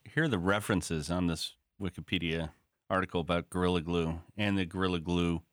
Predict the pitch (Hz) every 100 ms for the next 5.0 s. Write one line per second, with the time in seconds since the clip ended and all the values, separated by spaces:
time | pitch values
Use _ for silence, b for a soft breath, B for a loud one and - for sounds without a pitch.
0 | - 101 90 73 - - 85 87 - 87
1 | 90 80 80 78 - - B B B B
2 | B B B - 107 104 104 98 - 104
3 | 87 78 92 90 92 92 87 98 98 98
4 | 92 - 98 90 - 107 98 95 107